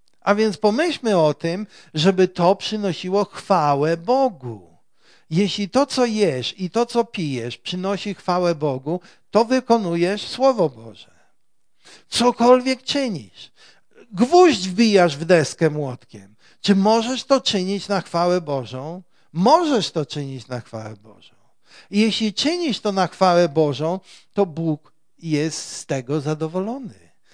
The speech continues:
Dlatego żyjmy dla naszego Pana. I wreszcie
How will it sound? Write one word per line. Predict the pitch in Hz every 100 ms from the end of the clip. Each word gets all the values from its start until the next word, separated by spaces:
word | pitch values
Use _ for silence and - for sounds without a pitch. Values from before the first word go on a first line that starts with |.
| _ -
Dlatego | 151 156 170 147 151 160 190 -
żyjmy | 151 127 185 285 302 208
dla | 156 151
naszego | 143 - 143 135
Pana. | 135 120 110 104 98 - _ _ - -
I | 180
wreszcie | 180 214 185 - 208